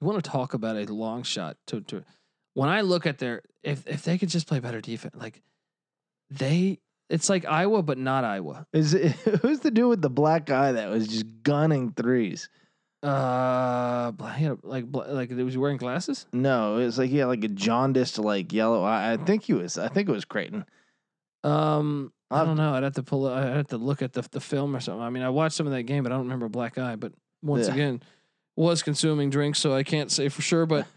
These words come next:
Speaker 2: <laughs>
Speaker 1: um, I, I'm just telling you, when you analyze their roster,
Speaker 2: Yeah.
Speaker 1: Creighton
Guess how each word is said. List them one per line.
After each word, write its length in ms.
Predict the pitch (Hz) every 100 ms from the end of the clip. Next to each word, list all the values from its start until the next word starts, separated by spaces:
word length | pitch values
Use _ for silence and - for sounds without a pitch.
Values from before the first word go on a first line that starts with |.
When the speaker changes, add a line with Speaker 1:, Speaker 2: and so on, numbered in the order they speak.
| _ _
Speaker 2:
<laughs> 260 | _ _
Speaker 1:
um, 300 | 170 160 143 -
I, 200 | 190 180
I'm 140 | 190
just 160 | 220 -
telling 180 | 214 185
you, 80 |
when 120 | 170 170
you 100 | 165
analyze 380 | 180 180 165
their 120 | 156 143
roster, 480 | 135 127 - 85 - _ -
Speaker 2:
Yeah. 240 | 104 - - _ _ _ _ _ _ _ -
Speaker 1:
Creighton 480 | 170 170 185 170